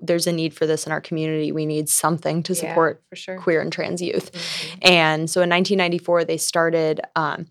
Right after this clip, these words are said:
Speaker 1: like, a call line type thing
Speaker 2: Mm-hmm.
Speaker 1: that was run, I wanna say it was run in the basement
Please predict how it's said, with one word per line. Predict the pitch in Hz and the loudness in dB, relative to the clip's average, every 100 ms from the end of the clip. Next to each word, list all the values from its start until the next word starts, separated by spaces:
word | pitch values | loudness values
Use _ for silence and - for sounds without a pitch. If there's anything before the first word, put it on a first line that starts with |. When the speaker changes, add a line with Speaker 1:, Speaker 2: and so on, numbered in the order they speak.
| - - - - | -14 -14 -14 -4
Speaker 1:
like, | 180 | -2
a | 165 | 0
call | - 165 165 185 190 190 | -2 0 2 2 0 -6
line | 226 214 226 240 240 | -2 0 0 -2 -2
type | 254 220 | -4 -4
thing | 214 247 247 | -4 -4 -4
Speaker 2:
Mm-hmm. | 254 | -2
Speaker 1:
that | 202 - | 0 0
was | 180 180 | 0 0
run, | 175 190 196 | 0 0 -4
I | - - | -8 -10
wanna | 247 277 302 | -6 -6 -4
say | - 214 | 2 2
it | 190 | 2
was | 190 | -2
run | 180 170 170 | -2 -4 -4
in | 175 | -2
the | 170 | -4
basement | 165 165 - 170 160 165 - | 0 -2 -2 -4 -4 -4 -6